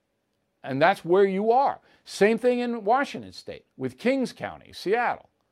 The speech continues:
Dominates the rest of the state. Oregonians aren't loons, but you can't override the machine in Multnomah County.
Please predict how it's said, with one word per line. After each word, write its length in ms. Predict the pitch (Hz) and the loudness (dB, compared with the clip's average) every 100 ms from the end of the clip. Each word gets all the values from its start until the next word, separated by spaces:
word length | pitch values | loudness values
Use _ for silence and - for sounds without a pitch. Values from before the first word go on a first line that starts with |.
| _ _ - | _ _ 0
Dominates 600 | 120 180 226 226 233 226 | 6 8 8 4 2 0
the 100 | 247 | 0
rest 260 | 240 233 247 | 2 0 -2
of 60 | |
the 80 | 240 | -4
state. 440 | 233 - 294 220 - _ _ _ _ - | -6 -2 0 0 -6 _ _ _ _ 6
Oregonians 680 | 226 202 233 285 226 170 | 6 8 6 4 2 2
aren't 280 | 170 151 - | 2 0 -2
loons, 920 | 107 113 139 160 196 262 285 269 - - _ _ _ _ _ _ _ _ _ _ _ | -10 -2 2 2 2 0 -2 -6 -10 -20 _ _ _ _ _ _ _ _ _ _ _
but 180 | 165 170 | 0 0
you 100 | 185 | -4
can't 480 | - 208 214 220 - | -6 -4 -2 -2 2
override 880 | 196 196 170 160 165 226 240 208 156 | 2 4 2 0 2 4 6 4 2
the 60 | |
machine 680 | 147 143 - 127 117 117 143 147 _ _ _ _ _ _ _ _ | -2 -4 -6 -8 -8 -8 -10 -16 _ _ _ _ _ _ _ _
in 160 | 131 123 | -4 -2
Multnomah 460 | 117 - 92 80 | -4 -6 -10 -12
County. 260 | - - - | -14 -20 -20